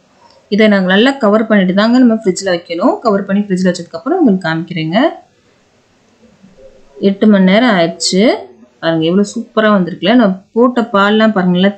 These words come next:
திக்காயிடுச்சு. இதுக்கப்புறம் ஒரே ஒரு முட்டையை மட்டும் அடிச்சு வச்சிருக்கேன், அதை நம்ம சேர்த்துக்கலாம். உப்பு எதுவுமே நான் சேர்க்கல,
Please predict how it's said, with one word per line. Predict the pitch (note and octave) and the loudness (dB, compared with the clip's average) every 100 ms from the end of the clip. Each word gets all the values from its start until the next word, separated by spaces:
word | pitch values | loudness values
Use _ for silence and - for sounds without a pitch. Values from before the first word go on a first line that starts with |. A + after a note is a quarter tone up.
| G3+ | -8
திக்காயிடுச்சு. | - - A#3 F#3+ F#3 - F3 G#3 F#4+ - _ _ _ _ _ A3 | -16 -2 0 0 -2 -8 -2 0 0 -4 _ _ _ _ _ 0
இதுக்கப்புறம் | B3 C#4+ C#4 F3+ G#3 B3+ G3+ | 0 2 0 0 2 2 2
ஒரே | A3 C#4 | 4 4
ஒரு | A#3+ | 4
முட்டையை | G3 G3 A#3 F#3+ | 2 2 2 2
மட்டும் | A#3 G#3+ | 2 0
அடிச்சு | E3+ - | 0 -6
வச்சிருக்கேன், | E3+ - - B3+ | -10 -10 -4 -2
அதை | B3 F#3+ | 0 0
நம்ம | F3 | -4
சேர்த்துக்கலாம். | E3+ - G#3+ G3+ | -6 -2 0 0
உப்பு | F#3+ B3+ A3 | -2 0 2
எதுவுமே | G#3 B3 | 4 4
நான் | G#3 F#3 | 2 -2
சேர்க்கல, | E3+ F#3 | -6 -2